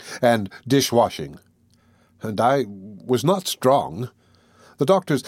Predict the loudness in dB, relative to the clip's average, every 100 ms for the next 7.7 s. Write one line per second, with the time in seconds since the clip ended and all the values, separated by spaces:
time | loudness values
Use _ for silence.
0 | -6 0 2 2 2 2 2 2 0 2
1 | 0 2 2 2 0 -4 -2 0 0 -6
2 | 0 0 0 -2 -4 -2 -2 _ _ _
3 | _ _ -4 -2 0 -2 0 2 2 0
4 | -4 -4 0 2 2 0 0 0 0 -4
5 | 0 0 2 0 -2 -2 -2 -4 -14 -20
6 | _ _ _ _ _ -2 0 0 0 -2
7 | -2 0 2 2 2 -2 -6